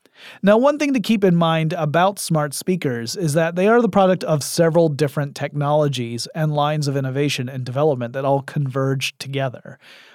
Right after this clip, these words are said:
The microphone and speaker technology is one of the oldest ones that we can point to as far as the fundamental underlying technology is concerned.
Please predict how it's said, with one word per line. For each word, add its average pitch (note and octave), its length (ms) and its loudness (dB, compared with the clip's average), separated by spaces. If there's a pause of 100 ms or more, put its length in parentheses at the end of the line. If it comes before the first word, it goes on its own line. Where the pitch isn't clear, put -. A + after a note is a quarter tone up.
(160)
The E3 100 4
microphone G3 500 4
and D#3+ 140 0
speaker B3+ 320 0
technology C#3 640 -2 (320)
is F3 140 4
one F#3+ 160 6
of F3+ 60 4
the - 140 2
oldest F#3+ 500 4
ones A#2+ 380 -6
that F3 100 -6
we D3+ 100 0
can C#3+ 180 -2
point D#3 360 0
to B2 280 -6
as C#3 140 -6
far D3+ 200 4
as C#3+ 200 0
the C3+ 160 -2
fundamental C#3 840 -2
underlying C3+ 640 -2
technology B2+ 600 -6
is A#2+ 120 -6
concerned. A#2+ 680 -4